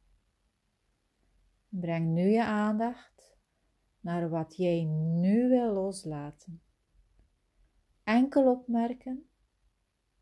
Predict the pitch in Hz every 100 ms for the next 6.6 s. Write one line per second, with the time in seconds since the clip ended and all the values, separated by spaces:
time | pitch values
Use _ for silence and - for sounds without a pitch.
0 | _ 208 208 208 202 202 180 160 147 156
1 | - _ _ _ _ _ _ _ _ _
2 | _ _ _ _ _ _ _ _ _ _
3 | _ _ 185 185 - 190 214 233 247 -
4 | 180 165 165 _ _ _ _ _ _ _
5 | _ _ _ _ _ - 190 185 165 160
6 | 160 - 277 - _